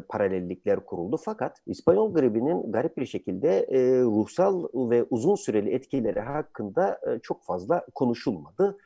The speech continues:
Çünkü İspanyol gribinin uzun süreli etkilerini, e, üç ya da dört yıl sonra,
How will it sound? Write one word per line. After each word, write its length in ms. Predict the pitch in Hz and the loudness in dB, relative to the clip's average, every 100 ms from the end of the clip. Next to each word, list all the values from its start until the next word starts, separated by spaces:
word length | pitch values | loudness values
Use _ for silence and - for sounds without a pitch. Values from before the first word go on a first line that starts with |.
| _ - | _ -6
Çünkü 380 | 175 143 165 - | -4 0 -2 -2
İspanyol 400 | - - 156 135 | -2 2 4 4
gribinin 400 | 123 110 107 104 | 4 2 0 -2
uzun 260 | - 117 160 | -2 0 0
süreli 540 | - 98 90 85 80 - _ _ - | 0 -4 -2 -2 -4 -8 _ _ -4
etkilerini, 880 | 143 - 123 101 98 127 196 208 - | -4 -2 -2 0 0 2 2 2 2
e, 380 | 131 131 135 123 _ _ - | 2 4 2 -2 _ _ -2
üç 260 | 208 - | -2 -2
ya 200 | 123 113 | 0 2
da 180 | 110 151 | 2 4
dört 260 | 147 170 - | 6 6 4
yıl 120 | 110 | 0
sonra, 580 | - 110 92 120 180 | 0 -2 0 0 0